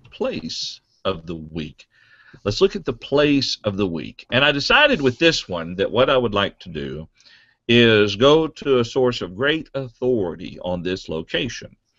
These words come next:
The location we're gonna be talking about is the Garden of Eden. The Garden of Eden. It was a location, a garden, as the Bible says, planted,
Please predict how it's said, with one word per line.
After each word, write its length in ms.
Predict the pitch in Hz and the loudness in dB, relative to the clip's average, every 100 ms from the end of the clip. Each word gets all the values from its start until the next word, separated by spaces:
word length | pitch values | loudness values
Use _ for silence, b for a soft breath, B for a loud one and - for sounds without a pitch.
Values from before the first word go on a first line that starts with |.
| b b b - | b b b 4
The 100 | 143 | 8
location 480 | 208 226 202 190 165 | 8 6 4 4 0
we're 100 | 147 | 0
gonna 120 | 131 | 0
be 120 | 117 | 0
talking 520 | 117 156 156 - 127 | 2 4 4 2 -4
about 460 | 101 87 87 90 - | -4 -2 -2 -2 -2
is 420 | 127 139 147 143 | 2 2 2 -2
the 140 | 131 131 | -4 -6
Garden 760 | 117 123 139 156 160 156 151 - | 0 4 4 2 -2 -6 -10 -2
of 200 | 127 123 - | 0 0 -4
Eden. 580 | 127 131 123 95 - - _ _ _ | -2 0 2 0 -4 -12 _ _ _
The 100 | 85 | -14
Garden 520 | 82 95 110 120 123 - | -2 2 4 2 -4 -4
of 200 | 92 90 | -6 -4
Eden. 360 | 98 87 - - b b b b b - | -6 -6 -14 -20 b b b b b 4
It 80 | |
was 160 | 160 143 | 6 8
a 60 | 156 | 8
location, 1040 | 143 127 226 269 247 - 110 92 98 120 | 8 6 2 2 2 0 0 0 -2 -4
a 160 | - 117 | 0 0
garden, 580 | 117 147 160 123 117 113 | 4 6 6 4 2 4
as 200 | 113 107 | 2 2
the 100 | 104 | 2
Bible 340 | 113 117 104 | 2 2 0
says, 320 | - 90 90 | -2 -2 -4
planted, 560 | - 110 104 104 107 | -4 -2 2 2 0